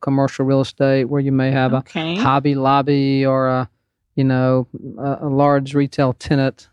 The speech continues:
Speaker 1: Uh, we're doing some of that kind of financing as well.
Speaker 2: And that
Speaker 1: Um,
Speaker 2: business is booming.
Speaker 1: and that business is booming. And so, but I'd say predominantly our sweet spot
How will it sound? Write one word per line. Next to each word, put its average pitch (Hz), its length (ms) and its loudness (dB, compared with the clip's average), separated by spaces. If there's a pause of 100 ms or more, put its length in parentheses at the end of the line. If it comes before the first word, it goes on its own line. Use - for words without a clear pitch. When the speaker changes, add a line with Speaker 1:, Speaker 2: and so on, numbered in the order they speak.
(120)
Speaker 1:
Uh, 131 80 2
we're 131 160 -2
doing 135 280 0
some 131 200 -2
of 127 60 2
that 131 240 -2
kind 131 260 0
of 127 80 -4
financing 131 540 -2
as 120 120 -2
well. 131 460 0 (400)
Speaker 2:
And 170 120 -8
that 147 140 2 (120)
Speaker 1:
Um, 131 40 4
Speaker 2:
business 127 280 -2
is 151 140 -10
booming. 156 460 -8 (120)
Speaker 1:
and 143 160 2
that 139 180 0
business 139 380 -2
is 127 140 -4
booming. 135 500 0
And 131 100 -2
so, 135 380 0 (380)
but 147 80 2
I'd 214 180 2
say 165 300 2
predominantly 143 800 0
our 127 160 2
sweet - 360 0
spot 120 480 0